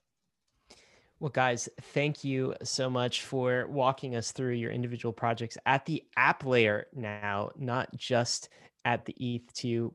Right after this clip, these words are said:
protocol layer. You're certainly doing some great work. Uh, thanks so much for the eth price. It's going up, and I think that's because we are shipping eth two and stuff is happening. Um, w-,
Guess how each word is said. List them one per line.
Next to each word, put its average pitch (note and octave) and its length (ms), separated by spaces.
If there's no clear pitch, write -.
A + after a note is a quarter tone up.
protocol A#2 800
layer. A#2 380
You're A2+ 180
certainly B2+ 340
doing A#2 320
some A#2 200
great A#2+ 440
work. A#2 400
Uh, A#2+ 160
thanks F#3+ 280
so G#3+ 120
much E3 220
for F3+ 100
the C3+ 200
eth G3 140
price. C3 460
It's D3+ 140
going E3 320
up, E3+ 240
and C#3 100
I C#3 100
think E3 180
that's D3+ 180
because C#3 320
we D3+ 140
are C3+ 80
shipping C#3 720
eth C#3+ 300
two C3+ 480
and B2 160
stuff D3 300
is C#3 100
happening. A#2 640
Um, A#2+ 440
w-, - 240